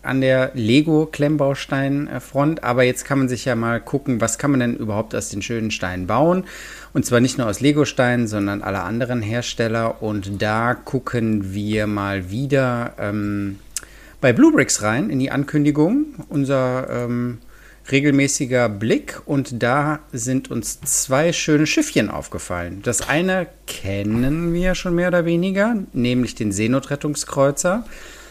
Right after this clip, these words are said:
Jetzt aber in neu aufgelegter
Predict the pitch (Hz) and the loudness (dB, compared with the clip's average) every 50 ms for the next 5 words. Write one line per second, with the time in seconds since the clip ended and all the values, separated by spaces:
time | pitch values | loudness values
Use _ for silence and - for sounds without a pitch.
0 | - - - - 120 151 - - - - - - - 139 127 127 127 120 120 127 | -20 -16 -2 0 0 0 2 -2 -6 -6 -6 -6 -2 0 0 2 0 0 0 0
1 | 127 127 131 127 - - 127 123 123 123 123 123 - - 123 113 117 117 120 131 | 2 2 0 -2 -4 -4 -2 0 0 0 0 -2 -2 -2 -2 0 0 2 4 4
2 | 143 160 - - - - 113 120 117 - - - - 110 107 113 113 113 - - | 2 2 0 -4 -6 -2 -2 -2 -2 -4 -6 -6 -4 -2 -2 -2 -4 -6 -8 -4
3 | 123 117 113 113 110 110 113 | -2 -2 0 0 -2 -4 -6